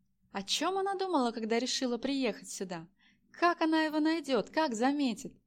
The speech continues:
Машинами уставлено всё плотно, и все машины одинаковые.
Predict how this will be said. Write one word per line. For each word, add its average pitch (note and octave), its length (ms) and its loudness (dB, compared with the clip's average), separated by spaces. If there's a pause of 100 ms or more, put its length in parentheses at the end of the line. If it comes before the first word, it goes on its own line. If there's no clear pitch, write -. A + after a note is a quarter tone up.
(160)
Машинами C4 600 2
уставлено C#4+ 540 0
всё D4+ 200 -4
плотно, F#3+ 560 -4 (120)
и G#3 80 -4
все C4+ 200 -2
машины C4 420 0
одинаковые. G#3 760 -2